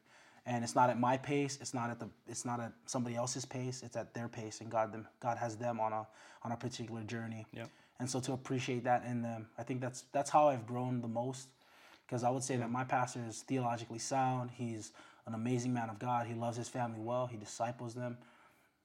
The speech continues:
Speaker 1: But at the same time, um, he's not trying to force everybody into his particular theology,
Speaker 2: Mm-hmm.
Speaker 1: you know. But he does want people to love Jesus.
Speaker 2: Yep. Yep.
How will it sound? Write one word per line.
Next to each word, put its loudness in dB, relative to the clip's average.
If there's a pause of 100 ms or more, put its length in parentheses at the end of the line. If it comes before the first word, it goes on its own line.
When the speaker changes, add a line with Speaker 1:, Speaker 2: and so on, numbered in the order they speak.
Speaker 1:
But -2
at 0
the -4
same 2
time, -2 (440)
um, -4 (840)
he's -6
not -2
trying -2
to -4 (880)
force 2
everybody 0
into -6
his -4
particular -6
theology, -4 (100)
Speaker 2:
Mm-hmm. -2 (240)
Speaker 1:
you -4
know. -4 (340)
But -2
he 2
does 6
want 0
people -6
to -8
love -6
Jesus. -10
Speaker 2:
Yep. 2 (400)
Yep. -2